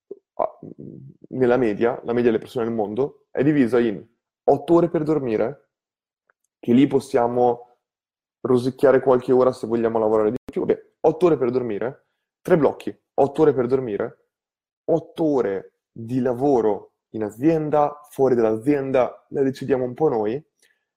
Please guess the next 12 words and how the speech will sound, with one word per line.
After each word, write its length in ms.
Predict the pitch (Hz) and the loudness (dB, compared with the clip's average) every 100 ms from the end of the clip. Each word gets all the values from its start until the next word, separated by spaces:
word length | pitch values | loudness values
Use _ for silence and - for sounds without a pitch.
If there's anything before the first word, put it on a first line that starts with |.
| _ | _
Sto 160 | _ - | _ 0
dice-, 320 | 143 160 156 | 4 6 4
descrivendo 380 | 147 127 160 165 | 2 2 2 4
la 80 | 160 | 2
persona 420 | 151 135 165 160 | 0 -6 -4 -4
che 120 | 156 | -2
la 100 | 135 | -2
gio-, 160 | 127 135 | 0 -2
maggior 240 | 135 135 | -2 -2
parte 160 | 139 147 | -4 -4
di 80 | 143 | -2
volte 600 | 139 139 147 143 123 | 0 0 -2 -4 -6